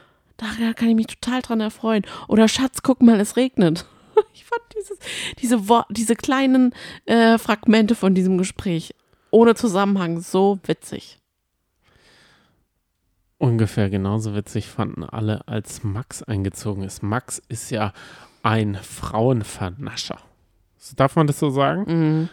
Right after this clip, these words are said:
Speaker 2: Ich glaube, der ist wirklich auf der Suche nach der wahren Liebe. In zehn
Speaker 1: Mhm.
Speaker 2: Jahren.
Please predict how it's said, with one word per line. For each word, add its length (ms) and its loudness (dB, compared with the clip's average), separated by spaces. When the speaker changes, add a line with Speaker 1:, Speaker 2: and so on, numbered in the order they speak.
Speaker 2:
Ich 180 -8
glaube, 640 2
der 180 0
ist 140 -8
wirklich 300 -6
auf 80 -6
der 140 -4
Suche 320 -4
nach 160 -8
der 180 -8
wahren 440 -8
Liebe. 380 -6
In 160 -4
zehn 260 0
Speaker 1:
Mhm. 20 0
Speaker 2:
Jahren. 260 -2